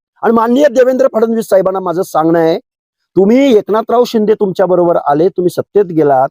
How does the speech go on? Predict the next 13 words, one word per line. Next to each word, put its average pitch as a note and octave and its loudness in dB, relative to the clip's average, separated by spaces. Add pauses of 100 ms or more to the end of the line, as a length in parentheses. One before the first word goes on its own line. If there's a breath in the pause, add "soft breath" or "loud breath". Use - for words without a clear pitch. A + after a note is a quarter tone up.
हे F3+ -8
समजू F#3+ -6
शकलो, C3+ 0 (760)
पण F#3 0
तुम्ही G#3 0
आज C#3+ 0 (320)
अशी B2+ -6
काय A3 0
तुमच्यावर B3 -2
आर्थिकता F#3+ -4
होती E3+ -2
की - -2
या F3 0